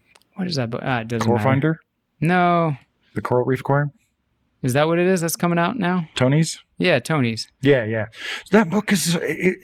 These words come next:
Speaker 2: that's a great book for the ages, right? Because it's less instructional and more demonstrative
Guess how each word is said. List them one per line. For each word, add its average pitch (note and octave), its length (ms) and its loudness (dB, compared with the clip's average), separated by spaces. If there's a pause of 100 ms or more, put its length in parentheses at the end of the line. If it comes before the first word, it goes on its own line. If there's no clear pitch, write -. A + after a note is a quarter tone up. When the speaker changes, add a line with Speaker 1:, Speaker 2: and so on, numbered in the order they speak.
(100)
Speaker 2:
that's D3+ 340 0
a C#3+ 140 0
great A2+ 560 2
book A#2+ 220 0
for - 180 -4
the G#2+ 200 2
ages, F#2+ 360 -4
right? G2+ 240 -2
Because G#2+ 240 -4
it's - 220 -6
less A#2+ 500 0
instructional C#3 1080 0
and A2+ 140 0
more G#2 260 0
demonstrative D3 880 -2